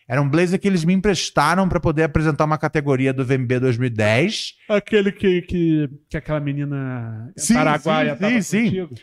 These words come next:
Speaker 1: É, é, a, a, o, o
Speaker 2: Como é que era o nome dela?
Speaker 1: Era... Larissa Riquelme.
Speaker 2: Riquelme, é.
Speaker 1: E aí eu lembro que eu, assim que você saía, você tinha que devolver, que era, que era caro o blazer. É... e aí eu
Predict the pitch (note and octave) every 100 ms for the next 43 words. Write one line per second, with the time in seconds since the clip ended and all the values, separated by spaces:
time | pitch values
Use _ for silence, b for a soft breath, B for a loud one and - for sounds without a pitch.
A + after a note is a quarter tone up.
0 | B C3+ D#3+ - D#3+ - D3+ - D#3+ D#3+
1 | E3+ D#3+ D#3+ D#3 D3+ C#3+ C#3 C3+ D#3 D3+
2 | C#3+ C#3 C#3 C3+ B2+ A#2 A2 G#2+ C#4 C4+
3 | G#3+ F#3 F3 C3+ E3 G#3 C3 C3 B2+ B2
4 | A#2+ A#2 A2 G#2+ G2 _ _ _ C3+ F#3
5 | G#3+ F#3 E3 C3 A2+ G2+ F2 C#3+ B2+ -
6 | B2+ C3 C#3+ B2 C3 C3+ C#3+ D3+ D3 D3+
7 | F3+ A3+ G#3 - - E3 E3 E3 F#3 G3+
8 | G#3+ - - F#3+ G3 G3+ - D3+ D#3+ C#3+
9 | C3+ - G#3 - G3 F#3 D3+ D3+ F#3 G#3
10 | F3 G3 C4+ C#3+ D3+ - G#2 A#2+ - _
11 | _ A#2 A2+ - B2+ A2+ G2+ F2+ F#2 G2+
12 | F2+ E2+ E2+ B B B - A2 A2 A2
13 | G#2 G2+ G2+ D#3 C#3+ F3 F#3+ A#3+ F3 F#3
14 | F#3